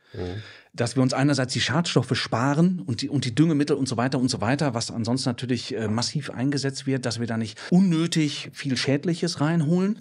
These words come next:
Speaker 2: Stattdessen in einer guten Qualität und natürlich auch entsprechend bioverfügbar, sprich gut zu verdauen. Der Körper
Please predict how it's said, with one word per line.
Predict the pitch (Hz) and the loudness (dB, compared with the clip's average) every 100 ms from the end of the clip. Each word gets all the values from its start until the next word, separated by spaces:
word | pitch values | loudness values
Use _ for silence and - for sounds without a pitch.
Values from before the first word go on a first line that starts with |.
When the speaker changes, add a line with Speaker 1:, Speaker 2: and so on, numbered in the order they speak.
| - | -6
Speaker 2:
Stattdessen | - 127 131 135 135 151 147 | -2 -2 0 0 2 0 0
in | 131 | -2
einer | 113 104 - | -2 -4 -2
guten | 147 151 143 | -2 0 -2
Qualität | - 123 123 120 - 123 131 135 - | -2 0 0 -2 -2 0 0 -4 -6
und | 131 | -2
natürlich | 135 123 139 | -2 0 -2
auch | - 123 | -2 -4
entsprechend | 120 - 117 123 107 - - 165 190 143 120 - - | -4 -2 -2 -2 -4 -10 -2 2 2 2 -2 -8 -8
bioverfügbar, | 135 123 110 - 156 151 - 107 110 143 | -2 -2 -4 0 0 0 -4 -4 -2 -6
sprich | - 127 - _ - | -4 -6 -6 _ 0
gut | 143 147 | 0 0
zu | 135 | -4
verdauen. | 123 135 139 | -2 0 2
Der | 110 | 0
Körper | 131 123 - | -2 -2 -6